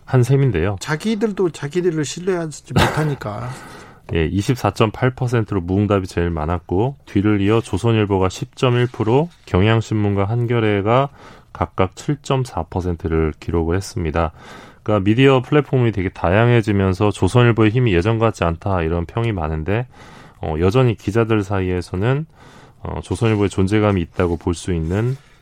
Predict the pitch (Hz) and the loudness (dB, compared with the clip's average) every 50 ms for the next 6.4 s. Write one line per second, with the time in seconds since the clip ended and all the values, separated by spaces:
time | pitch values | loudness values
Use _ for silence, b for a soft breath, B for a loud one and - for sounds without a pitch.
0 | - 85 - - 80 78 78 76 71 67 67 - - - - - _ - 123 147 | -20 -18 -10 -8 -8 -8 -6 -8 -12 -12 -14 -18 -20 -20 -20 -20 _ 2 4 4
1 | 143 131 131 139 165 175 170 151 - - - 160 156 190 226 233 226 233 240 226 | 4 4 4 2 0 -2 -6 -10 -6 2 4 4 4 6 4 4 4 4 4 4
2 | 233 233 202 185 208 190 170 156 127 120 123 127 135 135 127 113 104 - - 147 | 4 2 4 4 4 4 6 4 4 4 4 4 4 4 2 0 -4 -4 -4 0
3 | 135 190 196 208 196 180 165 165 147 147 143 143 131 127 - - 220 233 233 240 | 0 2 2 2 2 2 0 0 0 2 2 0 0 -2 -4 -4 -2 0 0 2
4 | 240 226 190 - 170 - - 135 139 151 165 156 170 165 151 143 - - 202 220 | 2 0 0 -2 -6 -6 -4 -2 0 0 0 0 -2 -2 -4 -6 -4 -2 0 2
5 | 226 226 214 202 165 151 131 - - - - 160 127 - 143 147 156 170 170 175 | 2 4 4 4 4 2 0 -2 -6 -2 -2 -2 0 2 2 2 4 4 2 2
6 | 170 170 160 147 147 123 120 | 0 0 0 -2 -2 -4 -4